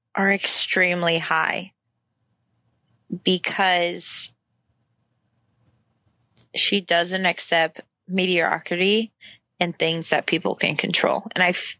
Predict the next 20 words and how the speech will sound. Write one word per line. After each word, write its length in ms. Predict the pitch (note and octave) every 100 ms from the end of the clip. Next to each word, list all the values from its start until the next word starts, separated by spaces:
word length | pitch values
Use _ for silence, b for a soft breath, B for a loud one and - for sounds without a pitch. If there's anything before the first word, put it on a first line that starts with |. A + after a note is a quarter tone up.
| -
think 340 | A#3 A#3+ -
the 120 | F#3+
reason 400 | - F3+ F3+ G3
why 460 | F3 D#3 D#3+ D#3+ F3 _ _ _ _ _ _ _ _ _ _ _ _ _
O 100 | -
U 240 | F#3+ G3 F#3
is 100 | E3+
so 260 | - F3+
successful 1000 | F3+ - - - D3+ D#3 - G#3+ B3 D4 - _ _ _ _ _ _ _ -
consistently 1200 | - E3+ - - G#3 - F#3 - D#3+ D#3 - - B B B B -
is 180 | F3+ F3
because 380 | F3+ - F#3 F3
the 100 | E3+
world 280 | F#3 G3+
we 140 | G3 F#3+
live 240 | F#3 F3+
in 160 | F3 E3+
today, 600 | E3 E3 D#3 - F3 - _ _ _ _ _ _ _ _ _ _ _ _ -
maybe 360 | G3+ G#3 A#3+
not 260 | C4 B3+